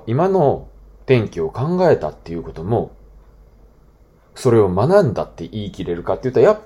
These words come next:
ぱりね、何か違うんですよね。うん。で、さらに、さらにね、さらにさらにさらにとなりますけども、えー、じゃあ、発見する、見つけるっていうことかなって。うん。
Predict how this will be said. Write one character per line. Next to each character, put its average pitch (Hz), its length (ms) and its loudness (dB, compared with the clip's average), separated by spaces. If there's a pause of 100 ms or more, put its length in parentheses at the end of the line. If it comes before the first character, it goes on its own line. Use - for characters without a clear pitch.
(120)
ぱ 370 80 -2
り 139 140 0
ね、 87 200 -6
何 107 260 -2
か 107 160 0
違 98 80 -8
う 85 120 -6
ん 73 40 -12
で 69 60 -14
す - 100 -14
よ 73 60 -14
ね。 85 180 -12 (520)
う 87 80 -8
ん。 76 200 -10 (760)
で、 185 80 0
さ 202 160 2
ら - 80 6
に、 101 200 -2 (480)
さ - 120 -14
ら 107 100 0
に 78 120 -6
ね、 78 160 -14
さ - 180 -6
ら 127 100 6
に 131 100 2
さ 87 180 -2
ら 101 80 0
に 110 120 -2
さ 82 200 -8
ら 98 100 -2
に 104 140 -4
と 76 120 -12
な 71 120 -14
り 71 100 -14
ま 76 120 -16
す - 120 -18
け - 80 -20
ど 71 80 -18
も、 87 260 -10 (440)
え 78 220 -12
ー、 - 20 -12
じ 87 100 -6
ゃ 87 200 -4
あ、 - 120 -10 (380)
発 - 300 -4
見 247 180 -2
す - 100 -6
る、 139 220 -2
見 143 180 -2
つ - 140 -10
け 233 140 0
る 233 60 -10
っ - 40 -12
て - 160 -6
い - 20 0
う 101 60 -2
こ - 80 -4
と - 80 -12
か 78 80 -14
な 76 100 -14
っ - 60 -20
て。 - 100 -20 (1120)
う 98 80 -6
ん。 80 200 -8